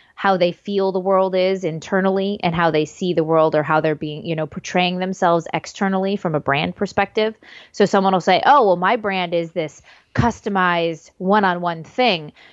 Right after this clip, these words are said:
so I can't make an online course because I'm, it's not customized or one-on-one, but I want to pay you to help me make a course." And then I'll be like, "Well, you're never gonna put this course out. This literally, you're just gonna stall on creating this forever. So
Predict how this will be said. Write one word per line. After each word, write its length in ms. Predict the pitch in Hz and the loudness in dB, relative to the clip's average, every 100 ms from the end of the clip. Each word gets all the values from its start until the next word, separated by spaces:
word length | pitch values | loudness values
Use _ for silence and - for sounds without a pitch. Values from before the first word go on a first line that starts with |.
| _ | _
so 180 | - 196 | -2 2
I 100 | 220 | 2
can't 240 | 233 202 | 0 -8
make 180 | 180 170 | -8 -8
an 80 | 170 | -6
online 380 | 165 160 151 151 | -6 -6 -10 -8
course 580 | - 262 165 165 - - | 0 2 2 -2 -14 -14
because 720 | 196 - 185 170 160 156 - _ _ _ 139 | -12 -4 0 2 0 -4 -10 _ _ _ -2
I'm, 300 | 156 170 170 | -2 -2 -4
it's 220 | 170 - | -8 -2
not 220 | 180 - | -2 0
customized 560 | - 214 - 185 170 165 | -2 -2 -2 -4 -4 -4
or 80 | 156 | -2
one-on-one, 720 | 185 165 156 170 208 165 160 | 0 0 0 2 2 2 -2
but 120 | 170 | 0
I 80 | 175 | 2
want 220 | 185 202 | 2 -2
to 80 | - | -6
pay 200 | 165 262 | -6 -4
you 220 | 285 190 | -2 -4
to 100 | 160 | -6
help 220 | 151 185 180 | -2 -2 -2
me 80 | |
make 200 | 156 151 | -6 -6
a 60 | 143 | -6
course." 520 | - 180 - - - - | -4 -4 -4 -12 -20 -12
And 80 | 170 | -4
then 80 | |
I'll 60 | 170 | -2
be 100 | 175 | 2
like, 220 | 170 160 | 2 2
"Well, 80 | 170 | -2
you're 120 | 175 | -2
never 260 | 196 214 220 | 0 0 2
gonna 160 | 214 | -2
put 180 | 190 196 | -2 -2
this 160 | 156 - | -4 -4
course 240 | 165 151 | -2 0
out. 360 | 143 107 - - _ | 0 0 -4 -20 _
This 260 | - - _ | -14 -14 _
literally, 420 | - 175 175 170 170 | 2 4 6 4 2
you're 160 | 160 | 0
just 220 | 151 151 | -2 -6
gonna 280 | 175 156 147 - _ | -2 0 -2 -4 _
stall 500 | - - 180 147 120 | -10 0 4 6 4
on 120 | 147 | 0
creating 380 | 147 165 151 143 | -2 0 0 0
this 160 | 151 147 | -4 -4
forever. 420 | 151 147 131 73 | -2 0 -2 -6
So 340 | - 170 160 | -2 2 2